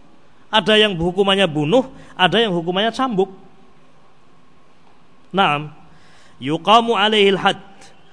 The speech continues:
Orang yang berzina dalam syariat Islam ditegakkan had. Yang menegakkan adalah pemerintah, bukan masing-masing individu, tidak boleh. Kalau pemerintah tidak menegakkan, ya sudah,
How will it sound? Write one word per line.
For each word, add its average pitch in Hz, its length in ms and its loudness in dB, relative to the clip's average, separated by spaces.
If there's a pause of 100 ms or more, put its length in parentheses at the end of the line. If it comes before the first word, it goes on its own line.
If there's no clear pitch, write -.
(280)
Orang 185 320 4
yang 185 80 0
berzina 180 480 0
dalam 175 240 -2
syariat 180 340 -2
Islam 196 540 -6
ditegakkan 170 640 -6
had. 147 240 0 (2000)
Yang 180 180 4
menegakkan 185 480 -2
adalah 185 220 -2
pemerintah, 180 640 -4 (680)
bukan 127 220 -6
masing-masing 139 560 -4
individu, 131 560 -8
tidak 107 160 -14
boleh. 131 240 -4 (1600)
Kalau 175 160 -4
pemerintah 175 400 -2
tidak 156 240 -6
menegakkan, 156 400 -8
ya 190 80 -6
sudah, 131 400 -10